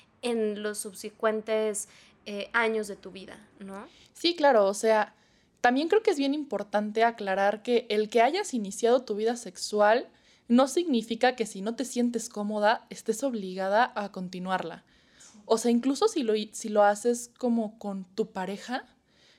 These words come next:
Speaker 2: y después de la pr-, de la primer, del primer encuentro, del segundo, el tercero, dices, "Híjole, la verdad es que esto no me hace sentir bien, no estoy cómoda", no lo que sea,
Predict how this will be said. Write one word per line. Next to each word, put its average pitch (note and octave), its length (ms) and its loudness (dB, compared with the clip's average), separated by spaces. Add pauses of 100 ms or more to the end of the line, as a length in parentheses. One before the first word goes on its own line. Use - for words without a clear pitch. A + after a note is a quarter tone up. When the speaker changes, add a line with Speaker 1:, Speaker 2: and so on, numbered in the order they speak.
(120)
Speaker 2:
y A3+ 100 0
después A3+ 420 4
de C#4 100 6
la A3 260 0
pr-, G#3 120 -6
de G3+ 140 -2
la F#3+ 180 0
primer, G3 340 -8
del G3 180 -8
primer G#3 260 -6
encuentro, A#3 580 -4
del G#3+ 120 -6
segundo, G#3 400 -8
el G#3+ 100 -8
tercero, G#3 460 -2
dices, G#3 420 -8
"Híjole, G#3 420 -8 (300)
la G3+ 120 4
verdad G3 180 8
es A3+ 120 -2
que A#3+ 80 -8
esto A3 200 -4
no G#3 220 -2
me B3+ 140 2
hace G3+ 180 -6
sentir F3+ 380 -10
bien, F3 300 -10 (420)
no A#3 240 6
estoy G3+ 340 0
cómoda", F#3+ 460 -6
no G#3 140 -4
lo C4 140 -2
que G3+ 120 -10
sea, G3 420 -4